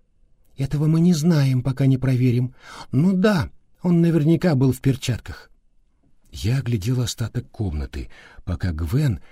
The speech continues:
вытаскивала телефон и водила глазами по экрану, судя по всему, читая только что полученную эс эм эску. Здесь была старая кровать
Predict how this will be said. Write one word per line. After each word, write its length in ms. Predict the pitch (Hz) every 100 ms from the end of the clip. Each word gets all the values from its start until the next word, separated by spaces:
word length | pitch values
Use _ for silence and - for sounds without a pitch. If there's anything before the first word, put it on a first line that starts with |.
| _ -
вытаскивала 720 | 80 92 90 123 - 117 104
телефон 580 | 92 98 87 - 151 107 - - -
и 100 | 80
водила 400 | 85 90 120 131
глазами 480 | 110 107 87 113 117
по 220 | - 123
экрану, 540 | 120 95 80 58 53 - _ _ _ _
судя 320 | - 95 87
по 100 | 98
всему, 460 | - 95 107 110 - - _
читая 460 | - - 95 117 101
только 300 | 107 95 101
что 240 | - 113
полученную 720 | 95 104 98 92 95 95 95 95
эс 160 | -
эм 180 | 92 73
эску. 360 | 60 - - - - _ _ _ _ _ _ _ _ -
Здесь 540 | 76 87 101 196 151
была 280 | 139 165 175
старая 440 | - - 160 156
кровать 600 | 143 139 143 127 92 -